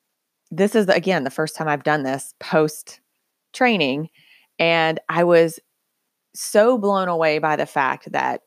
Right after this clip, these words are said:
they went, first of all, they dove right in. Everybody was fully engaged in that question. And just a quick setup for the room. So we had, it's a property management company. So we had half the room was maintenance techs. So these are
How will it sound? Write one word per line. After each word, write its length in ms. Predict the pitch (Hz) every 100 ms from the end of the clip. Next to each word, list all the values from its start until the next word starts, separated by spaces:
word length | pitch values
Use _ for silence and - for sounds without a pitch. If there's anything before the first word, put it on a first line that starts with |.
| -
they 200 | 160 156
went, 420 | 151 180 190 - _ _ _
first 200 | 214 233
of 60 | 175
all, 120 | 156
they 140 | 151
dove 440 | 147 - 165 196 190
right 200 | 180 160
in. 380 | 131 120 156 170 _ _ _ _
Everybody 460 | 180 208 208 190 175
was 160 | 165
fully 360 | - 160 156 151
engaged 640 | 147 147 135 135 147 - -
in 180 | 147
that 200 | 147 135
question. 580 | - 139 143 - 175 190 - - - -
And 200 | 175 175
just 300 | 190 214 254
a 60 |
quick 240 | 240 208 202
setup 360 | - 165 151
for 140 | - 160
the 100 | 156
room. 300 | 151 135 143
So 120 | -
we 120 | 160
had, 240 | 165 165 160
it's 160 | 165
a 20 |
property 420 | - 180 185 220 180
management 480 | 151 147 - 139
company. 380 | - 135 127 120
So 140 | 147 151
we 100 | 151
had 300 | 160 151 156 _ _ _
half 400 | - 185 233 -
the 100 | 233
room 480 | 180 156 170 226 254 254
was 240 | 170 160
maintenance 520 | 165 160 160 151 -
techs. 440 | - 156 - - -
So 180 | - 165
these 260 | 175 202
are 320 | 220 196 185